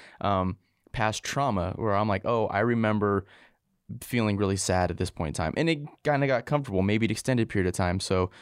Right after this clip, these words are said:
not saying this is, resonates with everybody, or maybe you've gone through a spell of depression or being really sad and moody for a while. Um,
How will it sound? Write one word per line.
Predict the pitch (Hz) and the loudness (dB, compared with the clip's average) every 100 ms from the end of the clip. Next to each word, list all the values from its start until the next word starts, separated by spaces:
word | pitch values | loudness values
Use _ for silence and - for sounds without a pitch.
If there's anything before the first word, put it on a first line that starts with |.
| - - _ - | -20 -20 _ -10
not | - 113 113 | -2 -2 0
saying | 120 110 | 0 2
this | 110 - | 0 0
is, | 104 - - | -2 -2 -2
resonates | 110 101 98 95 | -2 2 0 0
with | - | 0
everybody, | - 127 131 92 95 104 | 0 0 0 0 2 2
or | 92 64 | 2 0
maybe | - 104 | 0 2
you've | 107 104 | 0 0
gone | 104 101 | 0 2
through | 101 | 2
a | 98 | 2
spell | 98 - 92 92 73 | -2 -2 2 2 2
of | 90 | 0
depression | - - 131 127 - | -2 -2 -2 -2 0
or | 87 90 | 0 0
being | 101 95 | 0 0
really | 95 95 95 | 0 0 -2
sad | - 101 87 | -2 0 0
and | 92 | 0
moody | 95 95 | 0 -2
for | 95 92 90 | -2 -2 0
a | 82 | 0
while. | 82 87 104 90 65 _ - - - | -2 -2 0 0 -4 _ -20 -20 -8
Um, | 87 92 85 85 | -2 0 0 -4